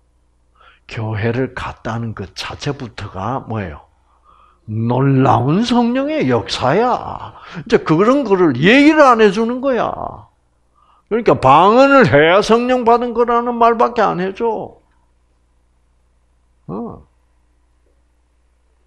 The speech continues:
그래서, 어, 그래서 이제 그 수석 장로님이 이렇게 안수만 탁 하면 방언이 막 저절로 터진대요.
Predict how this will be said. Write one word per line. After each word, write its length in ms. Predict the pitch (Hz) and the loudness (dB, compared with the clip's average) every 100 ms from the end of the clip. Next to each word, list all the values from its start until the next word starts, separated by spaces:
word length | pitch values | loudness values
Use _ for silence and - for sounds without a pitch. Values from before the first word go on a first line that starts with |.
| _ _ _ _ | _ _ _ _
그래서, 320 | - 185 165 135 - - - | -14 -12 -10 -14 -16 -20 -20
어, 500 | 90 98 - _ _ _ _ | -18 -20 -20 _ _ _ _
그래서 260 | - 113 | -16 -12
이제 260 | 101 95 87 - - - - - | -12 -12 -16 -18 -20 -20 -20 -10
그 100 | 113 | -8
수석 460 | - 143 180 - | -6 -4 -4 -2
장로님이 1000 | 135 120 123 120 98 92 92 160 127 82 - _ _ _ _ _ _ _ _ _ _ _ _ _ _ _ _ _ _ _ _ _ _ _ - | -2 -2 -4 -4 -6 -8 -10 -8 -8 -12 -18 _ _ _ _ _ _ _ _ _ _ _ _ _ _ _ _ _ _ _ _ _ _ _ -18
이렇게 220 | 110 104 - | -10 -10 -8
안수만 560 | 113 120 147 139 120 - | -8 -6 -2 -2 -4 -8
탁 440 | - - - - | -8 -8 -6 -6
하면 480 | 110 104 160 123 80 _ _ _ _ _ | -6 -6 -8 -8 -12 _ _ _ _ _
방언이 420 | - 127 147 160 139 | -4 -2 0 0 -2
막 240 | 104 - | -6 -10
저절로 440 | 117 113 120 101 - | -8 -6 -6 -8 -12
터진대요. 720 | - - 113 120 110 - - | -10 -8 -8 -10 -16 -16 -20